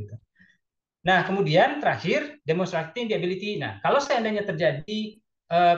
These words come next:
pragmatic failure, mam-, mampu nggak mereka me-, mendeteksi itu? Kemudian melakukan proses repair-nya. Bukti bahwa mereka mampu melihat itu adalah terjadi proses repair.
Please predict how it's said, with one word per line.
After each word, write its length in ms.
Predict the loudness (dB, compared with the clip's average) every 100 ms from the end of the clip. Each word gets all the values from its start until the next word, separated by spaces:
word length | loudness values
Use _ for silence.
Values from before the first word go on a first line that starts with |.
| 0
pragmatic 320 | -6 -6 -4
failure, 400 | 0 0 0 -6 -6
mam-, 240 | -6 -4
mampu 300 | -4 -4 0
nggak 160 | 0 2
mereka 260 | 0 0
me-, 240 | 0 0 -2
mendeteksi 720 | -4 -4 -4 -4 -6 -8 -12
itu? 160 | -16 -8
Kemudian 400 | -2 2 4 2
melakukan 380 | 0 0 2
proses 260 | 2 0 -2
repair-nya. 480 | -2 0 -2 -2 -10 -14 _ _
Bukti 420 | 0 0 -2 2
bahwa 320 | 4 6 4
mereka 240 | 4 4
mampu 320 | 4 2 0 0
melihat 320 | 0 0 -2
itu 80 | -4
adalah 240 | -2 -2
terjadi 320 | -2 -2 -4 -4
proses 260 | -6 -6
repair. 400 | -6 -4 -4 -4